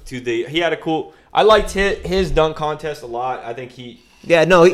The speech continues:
Speaker 1: think
Speaker 2: th-
Speaker 1: he got kinda, uh, gypped, as they would say. Um, hopefully that's not an off-, offensive term.
Speaker 2: Is it A-, Avija? Is he, is he on the, uh
Speaker 1: Avi, uh, he's on Washington. I don't think he got, I don't think he got time, right?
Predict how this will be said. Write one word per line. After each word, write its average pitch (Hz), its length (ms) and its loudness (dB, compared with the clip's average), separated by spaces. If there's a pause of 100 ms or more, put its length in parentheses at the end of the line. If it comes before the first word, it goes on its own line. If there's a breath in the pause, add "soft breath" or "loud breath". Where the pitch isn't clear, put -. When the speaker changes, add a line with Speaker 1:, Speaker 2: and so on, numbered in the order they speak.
Speaker 1:
think 196 160 2
Speaker 2:
th- 170 80 -2
Speaker 1:
he 170 60 -4
got 147 200 0
kinda, 131 340 -6
uh, 117 420 -4 (640)
gypped, 143 500 -6 (220)
as 120 160 -6
they 127 80 -4
would 127 160 -6
say. 127 440 -6 (1040)
Um, 107 280 -12
hopefully 120 260 -12
that's 101 120 -16
not 101 160 -16
an 87 120 -20
off-, - 180 -20
offensive 107 440 -14
term. - 180 -16
Speaker 2:
Is 131 80 -8
it 120 60 -10 (240)
A-, - 100 -6 (100)
Avija? 160 680 0
Is 135 140 -6
he, 156 280 -8
is 135 220 -10
he 160 120 -4
on 151 160 -4
the, 143 140 -2
uh 127 600 -2
Speaker 1:
Avi, 123 540 -10 (480)
uh, 120 140 -8
he's 127 140 -12
on 120 200 -6
Washington. 107 460 -8
I - 20 -16
don't 110 120 -14
think 113 120 -14
he 101 60 -14
got, 95 260 -18
I 101 60 -20
don't 110 80 -16
think 107 80 -18
he 101 60 -16
got - 280 -20
time, 98 320 -16 (520)
right? 123 300 -16